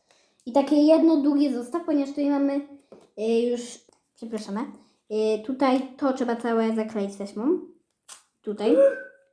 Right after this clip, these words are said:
Tutaj mamy zgnięte. Co ty zrobiłaś? Czekaj. Tutaj mamy zgięte, y, więc nie musimy tutaj naklejać taśmy. Może wy nie macie. Tutaj trochę zrobiłam. I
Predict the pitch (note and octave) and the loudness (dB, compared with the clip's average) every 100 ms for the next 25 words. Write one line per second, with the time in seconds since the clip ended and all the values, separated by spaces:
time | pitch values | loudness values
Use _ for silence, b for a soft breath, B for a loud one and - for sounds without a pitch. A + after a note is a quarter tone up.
0 | _ _ _ _ C4+ D4 C#4+ C#4+ C4+ C4 | _ _ _ _ 0 4 6 4 2 -4
1 | - _ - A3 A3 A#3 A#3+ B3 A3+ G#3 | -16 _ -20 -16 -8 -4 -4 -2 -4 -6
2 | G3+ G#3 G#3+ F#3+ E3+ D#3+ D#3+ E3+ - F3 | -8 -8 -10 -14 -14 -14 -14 -16 -18 -18
3 | F3+ G#3 - _ _ b b b b b | -14 -14 -14 _ _ b b b b b
4 | b - C4 C4 A#3+ A3 G#3+ A3+ G#3 G3 | b 0 2 2 0 -2 -2 0 -2 -4
5 | A#3+ C#4 _ - _ - F3 - F3+ F#3 | -10 -12 _ -20 _ -14 -14 -12 -10 -8
6 | G#3 G#3+ G#3+ A3 A3+ A3+ A3+ A3 G#3 G3+ | -6 -6 -6 -6 -4 -4 -4 -4 -4 -4
7 | G3+ G3+ G3+ G3+ - F#3+ - F#3 A3 - | -4 -6 -8 -8 -12 -14 -10 -10 -10 -12
8 | _ F3+ F#3 F3+ F#3 F#3 - F#3+ G3 F#3+ | _ -20 -18 -14 -12 -14 -12 -8 -6 -8
9 | F3 F#3 G#3 - - _ _ _ _ _ | -8 -10 -12 -12 -20 _ _ _ _ _
10 | _ _ G3+ G3 G3 F#3+ G3 G3 G3 F#3+ | _ _ -14 -12 -12 -14 -12 -14 -14 -14
11 | F#3+ F3+ F3+ G3+ C4+ C#4 _ - G3 G3+ | -12 -10 -10 -8 -10 -12 _ -14 -10 -10
12 | - | -12